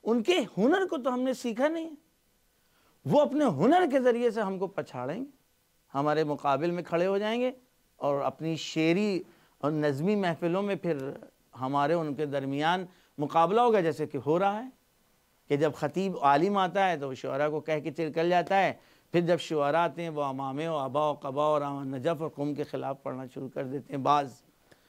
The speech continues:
तो मैं तो समझता हूँ जो मेरा छोटा सा तजुर्बा है,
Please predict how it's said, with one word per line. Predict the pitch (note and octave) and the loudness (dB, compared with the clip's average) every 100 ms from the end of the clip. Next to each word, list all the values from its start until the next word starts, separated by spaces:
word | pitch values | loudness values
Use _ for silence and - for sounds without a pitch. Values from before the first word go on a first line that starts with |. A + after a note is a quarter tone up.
| _ _ _ | _ _ _
तो | F#3 | 0
मैं | F#3+ A#3+ | 2 2
तो | A3+ | 0
समझता | F#3 D#3+ D3+ F3 | 0 -2 0 0
हूँ | F3 | 2
जो | E3 | 2
मेरा | D#3+ D#3+ F3 | 2 4 4
छोटा | F3 D#3 D#3+ | 2 -2 0
सा | D3+ | -2
तजुर्बा | C#3 C#3 C3+ C#3 D3 | -4 -4 -4 0 2
है, | D3+ G#3+ A#3+ | 4 2 0